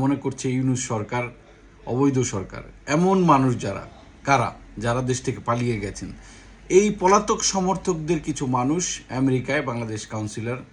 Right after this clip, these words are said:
এম্বাসিতে হামলা করেছে। গোলাম মর্তুজা সাহেবের অফিসিয়াল Facebook পেজ থেকে জানতে পারলাম, এই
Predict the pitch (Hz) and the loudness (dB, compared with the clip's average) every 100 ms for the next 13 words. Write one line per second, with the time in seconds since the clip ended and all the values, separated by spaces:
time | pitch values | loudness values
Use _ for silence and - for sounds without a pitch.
0 | - 107 110 110 95 101 92 98 101 95 | -10 -6 -4 -6 -8 -10 -8 -8 -8 -10
1 | 92 - 160 - - - - - - - | -8 -8 -10 -14 -20 -20 -20 -20 -20 -20
2 | - - - 107 143 151 151 139 139 143 | -20 -20 -10 2 4 6 4 2 0 0
3 | 131 139 127 127 123 - 127 - 131 123 | 0 2 2 2 0 -2 -4 -2 -2 -2
4 | 120 113 120 113 123 123 117 113 110 113 | -4 -4 -6 -4 -6 -4 -8 -6 -4 -4
5 | 113 123 117 104 98 92 - - 139 | -4 -4 -4 -4 -4 -8 -14 -8 0